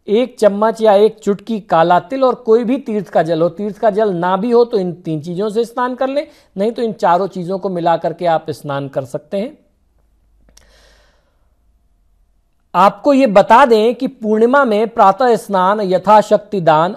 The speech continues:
और सहस्त्र नाम अथवा किसी स्रोत द्वारा भगवान विष्णु की आराधना करने से मनोवांछित फल की प्राप्ति होती है। निष्काम भाव से माघ मास में स्नान करना मोक्ष को दिलाता है।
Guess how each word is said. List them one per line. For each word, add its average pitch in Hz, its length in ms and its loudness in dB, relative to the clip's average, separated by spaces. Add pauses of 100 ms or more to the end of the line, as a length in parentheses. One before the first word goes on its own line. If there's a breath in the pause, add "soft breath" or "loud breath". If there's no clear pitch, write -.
और 190 220 4
सहस्त्र 220 600 2
नाम 151 300 -2 (100)
अथवा 202 320 0
किसी 233 500 -4
स्रोत 208 340 -2
द्वारा 190 320 4
भगवान 175 480 -2
विष्णु 180 400 -4
की 220 120 -4
आराधना 170 420 0
करने 170 340 -6
से 240 160 -6
मनोवांछित 185 840 -2
फल 151 180 -6
की 208 180 -14
प्राप्ति 151 420 -4
होती 135 340 -10
है। 127 200 -16 (540 soft breath)
निष्काम 214 560 4
भाव 208 240 6
से 254 180 0
माघ 196 360 2
मास 208 360 2
में 220 160 -2
स्नान 175 380 -2
करना 190 340 0
मोक्ष 151 440 -6
को 202 180 -2
दिलाता 190 440 4
है। 208 200 0